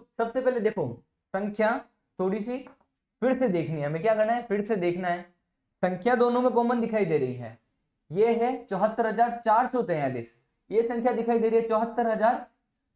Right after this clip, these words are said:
चार सौ चौंतीस, और इससे आगे वाली संख्या दिखाई दे रही है बच्चों चौहत्तर हजार तीन सौ चवालीस।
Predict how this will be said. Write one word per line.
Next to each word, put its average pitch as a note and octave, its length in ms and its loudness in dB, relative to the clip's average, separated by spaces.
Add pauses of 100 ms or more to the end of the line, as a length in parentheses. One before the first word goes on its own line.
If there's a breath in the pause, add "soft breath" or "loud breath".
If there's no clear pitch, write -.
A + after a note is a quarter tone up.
(140)
चार A3 220 4
सौ B3+ 160 -6
चौंतीस, C3+ 480 -6 (120)
और E3 220 -4
इससे A#3 240 0
आगे G3 240 4
वाली A#3 160 4
संख्या A3 260 -2
दिखाई G3+ 260 -2
दे G3 120 0
रही G3+ 80 2
है F#3+ 60 0
बच्चों F#3+ 240 -4
चौहत्तर G3+ 400 -2
हजार G#3+ 280 2
तीन B3+ 260 0
सौ A#3 80 -2
चवालीस। C#3 400 -6